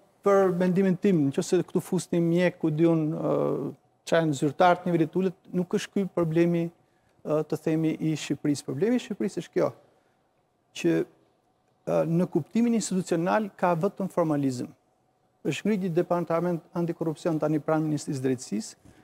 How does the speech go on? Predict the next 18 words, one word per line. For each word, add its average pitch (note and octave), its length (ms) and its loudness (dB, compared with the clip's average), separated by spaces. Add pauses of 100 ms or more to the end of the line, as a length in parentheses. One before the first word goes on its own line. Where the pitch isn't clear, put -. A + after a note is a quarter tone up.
(160)
ka D#3+ 160 0
dyzet F3+ 360 0
e F3 40 2
katër F#3 320 2
koordinatorë D3+ 720 2
antikorrupsion, D3 720 -4 (540)
dhe D#3+ 100 0
kemi F#3+ 240 2
filluar G3 400 4
me F#3+ 160 2
stop - 320 0
korrupsioni, F3 640 0
pastaj E3+ 400 -2
denoncimin E3 480 0
në C#3+ 80 -4
Shqipëria D#3 400 -2
që D3+ 160 -4
duam, G3 300 0